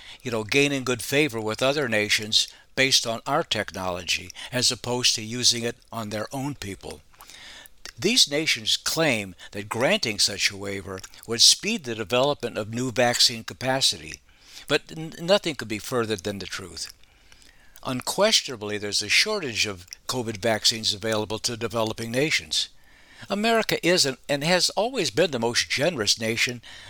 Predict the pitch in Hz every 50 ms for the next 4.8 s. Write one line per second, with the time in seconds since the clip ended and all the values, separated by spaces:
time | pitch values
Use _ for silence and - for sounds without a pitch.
0 | - - - - - 190 - - 269 254 - 160 - - - - 139 151 165 151
1 | 107 113 107 98 123 135 170 151 131 117 - 120 120 110 - - - 120 110 113
2 | 156 220 - - - 92 87 - - - - - - - - - - - - -
3 | - - - - - 262 277 254 208 175 170 180 220 254 285 269 175 123 110 117
4 | 110 110 107 110 107 101 107 95 104 113 113 110 - 113 107